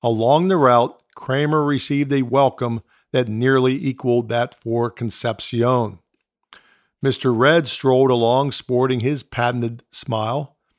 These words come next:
and Jim Tarbell was back impersonating Peanut Jim Shelton. Once again, the lawnmower specialist of the Wapakoneta Optimist Precision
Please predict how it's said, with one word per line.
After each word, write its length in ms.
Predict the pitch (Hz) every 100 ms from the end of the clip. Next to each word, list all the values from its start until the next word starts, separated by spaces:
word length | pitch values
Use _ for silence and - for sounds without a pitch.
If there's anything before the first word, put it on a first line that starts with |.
| _ _ -
and 180 | 123
Jim 300 | 101 127 180
Tarbell 600 | 185 170 196 147 120 107
was 160 | 104 104
back 400 | - 127 135 135
impersonating 840 | 151 113 170 151 135 123 127 127 117 _
Peanut 420 | - 143 160 - _
Jim 320 | 110 123 123
Shelton. 560 | 120 - 139 135 110 82 _ _ _ _ _ _ _ _ -
Once 280 | 113 110
again, 400 | 123 110 131 170
the 100 | 156
lawnmower 880 | 110 107 123 151 143 139 143 147 143 - _ _
specialist 760 | - - 135 131 156 156 -
of 220 | 156 120 110
the 160 | 113
Wapakoneta 1000 | 101 101 135 147 151 - 139 143 165 156 _
Optimist 640 | - 165 - 139 127 - _ _
Precision 760 | - 117 98 - 139 160 175